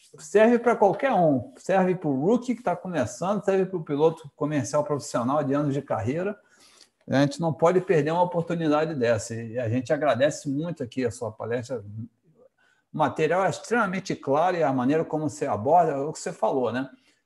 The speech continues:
Quando você sentiu a necessidade de fazer o livro, é justamente, é, buscar essa, esse approach intermediário que não é tão científico quanto o nível de um engenheiro e não é tão,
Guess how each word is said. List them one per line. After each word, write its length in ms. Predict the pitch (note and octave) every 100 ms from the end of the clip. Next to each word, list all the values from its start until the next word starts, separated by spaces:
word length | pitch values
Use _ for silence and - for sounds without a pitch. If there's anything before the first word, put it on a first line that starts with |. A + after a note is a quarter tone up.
| _ -
Quando 180 | C3+
você 320 | A#2 D3 A#2 _
sentiu 320 | - D3 C#3+
a 40 | D#3
necessidade 440 | D3 - C#3+ C#3+
de 60 | -
fazer 220 | C3 C3+
o 60 | B2+
livro, 260 | D#3 F3+
é 20 |
justamente, 680 | F3+ - G#3 E3+ F#3 - F3+ - _ _ _ _ _ -
é, 260 | C#3+ C#3+
buscar 500 | C3 C3+ D#3 - F3+
essa, 520 | E3+ F3+ D3 B2+ A2+ A#2+ _ - - _ - B2 - A#2 -
esse 220 | A#2 D#3+
approach 400 | B2 D#3+ E3 E3
intermediário 840 | D3+ D3+ D3+ D3+ B2+ C#3 C#3+ D3
que 180 | - C#3+
não 240 | C#3 D3+
é 80 | D3+
tão 480 | D3 - G3+ A3+ G#3
científico 760 | - - F3 B2 - F#3 - C#3
quanto 300 | D3 D3 C#3
o 40 |
nível 240 | C3+ C#3+ C3
de 80 |
um 100 | C3+
engenheiro 540 | C3+ B2+ D#3 D3+ F3+ A3+
e 60 |
não 180 | A3+ A3
é 80 | G#3
tão, 460 | G#3 - G3+ G#3+